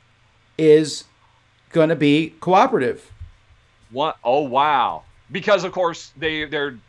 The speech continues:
Speaker 2: drilling down on the, look, you don't have to have a human player playing the, the bad guy. The app will do it for you.
Speaker 1: I will say this, as much as I like, I don't mind the fact that there's dungeon crawls that are cooperative. You know, it is what it is. I just,
Speaker 2: Yeah.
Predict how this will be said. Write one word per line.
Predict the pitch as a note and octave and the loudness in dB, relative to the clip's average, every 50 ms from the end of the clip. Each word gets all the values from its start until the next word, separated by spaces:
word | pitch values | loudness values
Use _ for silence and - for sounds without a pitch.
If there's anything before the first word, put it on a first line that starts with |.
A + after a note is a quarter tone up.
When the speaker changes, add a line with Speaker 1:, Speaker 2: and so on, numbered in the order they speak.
| _ | _
Speaker 2:
drilling | - D#3 E3 D#3+ D3+ C#3 | -10 -8 -6 -6 -4 -4
down | D3 C#3+ C#3+ C#3 | -4 -4 -4 -4
on | C3+ C3 B2 | -6 -6 -8
the, | C3 C3 | -8 -6
look, | E3+ E3+ D#3+ | -6 -6 -6
you | D#3+ E3 | -4 -4
don't | F#3 A3+ - F3+ | -4 -4 -4 -4
have | F3+ G3+ - | -4 -6 -4
to | G#3 F#3+ | -4 -4
have | G#3+ G#3 F#3+ | -4 -2 -2
a | F3+ E3 D#3 | -2 -4 -4
human | B2+ E3 G3 A3+ F#3 | -8 -10 -14 -16 -12
player | D3+ E3+ D#3+ D3 C3+ | -10 -8 -6 -6 -8
playing | - - C#3+ D3+ C#3+ C#3 C3 A#2+ | -8 -10 -10 -8 -8 -8 -8 -6
the, | B2 A#2+ A#2+ A2+ G#2 F2 _ _ _ _ _ - | -6 -4 -4 -6 -6 -8 _ _ _ _ _ -16
the | A2 | -6
bad | F#2+ B2 B2+ B2+ B2+ A2+ | -4 -2 -2 -2 -2 -2
guy. | A2+ A#2+ C3+ E3 F#3+ G3 - _ | -2 -2 0 0 -2 -4 -8 _
The | C#3+ E3 F3+ - _ | -14 -14 -14 -10 _
app | F#3 G#3 A#3+ A3+ - | -6 -6 -6 -6 -10
will | D#3+ B2+ | -12 -12
do | A2 B2 A2+ G2+ | -10 -10 -12 -12
it | - | -12
for | - A2+ G2 F#2 | -14 -14 -14 -14
you. | - - | -8 -2
Speaker 1:
I | F3+ G3 | 0 2
will | A3 C4+ C#4+ C#4 | 4 4 4 4
say | C#4 B3 A#3 G3+ | 6 6 6 6
this, | E3+ F#3 G3 E3 C#3+ - - - | 6 6 4 4 2 0 -6 -8
as | E3+ E3 D3 | -8 -8 -2
much | F3+ A3+ B3 A#3 | -2 -2 -2 -2
as | G3+ F#3+ | 0 0
I | F3 E3+ | 2 4
like, | E3+ E3+ F3+ E3+ - - | 4 4 4 2 0 -4
I | B2+ F3+ | -2 0
don't | A3+ G#3 - C#3+ | 0 0 0 0
mind | D#3+ D#3+ E3 F3 F3 D3+ C3+ - - | 2 2 2 2 -2 -6 -10 -10 -12
the | D#3+ | -4
fact | - F3 E3+ F3 | -2 0 0 0
that | E3+ C#3 | -2 -4
there's | D3+ C#3+ - | -4 -2 0
dungeon | D#3+ D3+ C#3+ D3 C#3 | 0 -2 -2 -4 -4
crawls | - D#3 D3 D3 | 0 2 2 2
that | C#3+ C#3 | 0 -2
are | C3 | -4
cooperative. | - C#3+ C#3 C3+ C3 - B2+ - C#3 C3 B2+ - - _ _ _ _ _ _ _ _ - | -4 -2 -2 -2 -2 -4 -6 -6 -6 -6 -6 -10 -18 _ _ _ _ _ _ _ _ -8
You | D3 | -6
know, | C3 B2+ C3+ | -4 -4 -2
it | C#3+ | -2
is | D3+ C3+ B2 | -2 -2 -2
what | C3 A#2 | -2 -2
it | A2 A#2 | 0 -2
is. | A#2 A2 G#2+ - - _ _ _ _ _ _ _ - | -4 -4 -6 -12 -20 _ _ _ _ _ _ _ -4
I | E3+ E3+ | -2 -2
just, | G3 F#3+ F3+ - - - - | -2 -4 -4 -8 -12 -12 -10
Speaker 2:
Yeah. | - | -10